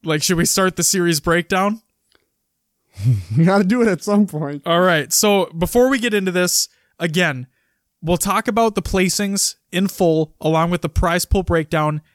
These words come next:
Speaker 1: at the end of the series recap. But, and then also, um, brackets, bracket links, vod links, everything will be included in the show notes of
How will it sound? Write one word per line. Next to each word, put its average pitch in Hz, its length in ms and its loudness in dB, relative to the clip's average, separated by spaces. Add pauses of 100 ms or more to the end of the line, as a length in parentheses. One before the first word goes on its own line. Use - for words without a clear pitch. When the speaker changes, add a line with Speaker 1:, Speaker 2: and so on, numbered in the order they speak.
(200)
Speaker 1:
at 151 140 -4
the 165 160 -6
end 170 320 -2 (180)
of 156 120 -2
the 160 80 0
series 147 420 -2
recap. 135 440 -4 (580)
But, 170 420 -2 (560)
and 180 140 -2
then 202 80 0
also, 185 500 0 (220)
um, 151 480 0 (340)
brackets, 190 720 -2 (460)
bracket 190 400 -2
links, 214 440 -4
vod 175 400 -2
links, 190 440 -2
everything 196 340 -2
will 190 100 0
be 175 140 0
included 160 520 0 (260)
in 170 100 -2
the 175 100 0
show 160 220 -2
notes 147 320 -2 (400)
of 147 320 -2